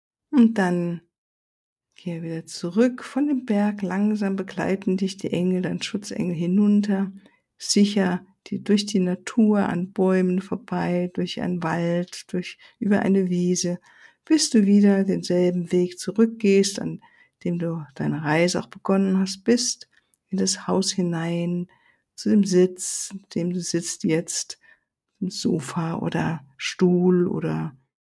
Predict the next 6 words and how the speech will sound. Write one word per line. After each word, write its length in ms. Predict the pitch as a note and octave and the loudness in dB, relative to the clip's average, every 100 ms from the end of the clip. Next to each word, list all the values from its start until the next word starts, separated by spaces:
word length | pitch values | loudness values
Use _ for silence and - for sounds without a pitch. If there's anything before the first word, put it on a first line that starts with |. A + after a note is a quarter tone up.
| _ _ _ - | _ _ _ -6
ja, 360 | - - - _ _ _ | -6 -6 -12 _ _ _
ein 180 | - E3+ | -8 -6
Sessel 680 | D#3+ D3 - D#3+ E3 D#3+ D#3+ _ _ | -2 -4 -2 -4 -4 -6 -10 _ _
oder 220 | F#3+ F#3+ | -8 -6
am 180 | E3 D3+ | -6 -8
Boden. 640 | E3+ E3+ F3 E3+ F3 E3+ | -8 -6 -6 -6 -8 -10